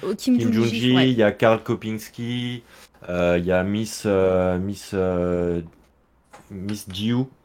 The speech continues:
Speaker 2: Et, euh, je pense qu'en fait, c'est des, c'est des,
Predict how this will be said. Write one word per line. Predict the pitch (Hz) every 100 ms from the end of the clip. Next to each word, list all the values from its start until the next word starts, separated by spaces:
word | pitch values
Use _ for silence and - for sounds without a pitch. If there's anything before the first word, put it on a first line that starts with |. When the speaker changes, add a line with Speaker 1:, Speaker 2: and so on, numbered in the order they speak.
| _ _ _ -
Speaker 2:
Et, | 90
euh, | 82 80 82
je | -
pense | 139 139
qu'en | 113
fait, | 131 131
c'est | 104
des, | 95 95 92 90 87 85 82 78 - _ _ _ - - - _
c'est | - 92
des, | 85 78 78 76